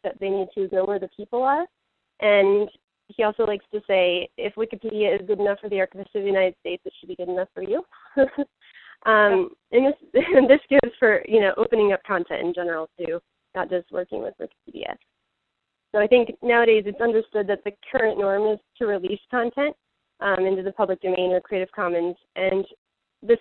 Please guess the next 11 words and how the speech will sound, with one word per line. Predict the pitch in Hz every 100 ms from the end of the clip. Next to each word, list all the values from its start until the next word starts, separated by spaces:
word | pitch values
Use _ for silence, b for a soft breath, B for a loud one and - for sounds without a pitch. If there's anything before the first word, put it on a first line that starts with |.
| -
perceived | 254 - 254 254 233 208 208
value | 190 165 180 202 202
of | 196
maintaining | 180 190 190 214 190 185
copyright, | - 175 196 190 196 202 -
often | 190 190 - 190
for | 190
image | - 175 190 -
sales, | 202 202 214 220 _
is | 190 180
really | 185 180 175 185